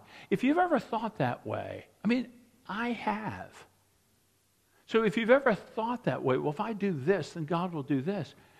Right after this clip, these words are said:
we're distorting the graciousness of God. We're turning it into a contractual arrangement. We're, we're, we're, we're missing the grace of God. It becomes wages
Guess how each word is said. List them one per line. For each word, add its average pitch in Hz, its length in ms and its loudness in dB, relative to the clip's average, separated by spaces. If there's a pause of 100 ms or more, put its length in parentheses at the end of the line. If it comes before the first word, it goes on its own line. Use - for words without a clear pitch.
(320)
we're 208 400 6
distorting 196 840 0
the 151 80 0
graciousness 147 920 -4
of 160 120 -4
God. 247 340 -4 (1040)
We're 208 100 6
turning 196 340 4
it 214 100 -2
into 214 200 4
a 190 40 8
contractual 196 880 0
arrangement. 190 580 -2 (720)
We're, 190 560 2
we're, 190 260 6 (300)
we're, 185 240 6 (100)
we're 170 240 4
missing 208 720 4
the 180 80 4
grace 190 500 0
of 160 140 -4
God. 185 480 0 (200)
It 175 220 6
becomes 190 560 2
wages 185 720 2